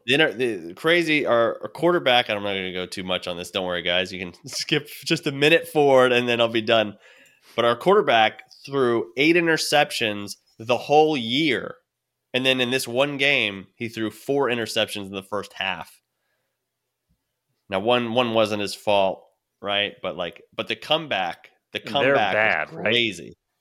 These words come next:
Speaker 1: Yeah, interceptions are bad. Yeah, yeah.
Speaker 2: He,
Speaker 1: That's
Speaker 2: he
Speaker 1: when
Speaker 2: just
Speaker 1: you
Speaker 2: passed it to the other team.
Speaker 1: Other team, right. Yeah. So, pretty wild.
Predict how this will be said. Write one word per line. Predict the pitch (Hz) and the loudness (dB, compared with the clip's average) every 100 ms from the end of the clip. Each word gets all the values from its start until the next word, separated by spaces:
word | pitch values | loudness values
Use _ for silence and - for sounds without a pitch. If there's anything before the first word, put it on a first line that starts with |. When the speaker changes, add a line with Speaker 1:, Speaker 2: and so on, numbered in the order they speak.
| _ | _
Speaker 1:
Yeah, | 95 87 | -6 -6
interceptions | 87 - 85 85 82 | -8 -12 -14 -14 -18
are | |
bad. | 80 - 85 - | -18 -20 -20 -16
Yeah, | 87 90 - | -14 -14 -14
yeah. | - - | -18 -20
Speaker 2:
He, | _ 120 113 | _ -8 -4
Speaker 1:
That's | 113 | -2
Speaker 2:
he | 123 | -2
Speaker 1:
when | 117 | -2
Speaker 2:
just | 107 | -4
Speaker 1:
you | |
Speaker 2:
passed | 95 113 107 - | -2 0 0 -4
it | 117 | -10
to | - | -8
the | 101 - | -10 -4
other | 117 95 85 | -2 -2 -4
team. | - 90 80 85 | -8 -10 -12 -16
Speaker 1:
Other | 85 82 _ | -16 -18 _
team, | 80 82 _ | -20 -20 _
right. | 78 82 78 _ _ _ _ | -16 -16 -16 _ _ _ _
Yeah. | 78 62 - _ _ _ - _ | -20 -20 -20 _ _ _ -20 _
So, | - 92 90 87 - _ _ _ _ _ _ _ _ _ _ _ _ _ _ _ _ _ - | -12 -8 -8 -10 -18 _ _ _ _ _ _ _ _ _ _ _ _ _ _ _ _ _ -8
pretty | 139 | -4
wild. | 175 156 165 165 113 | 0 2 4 4 0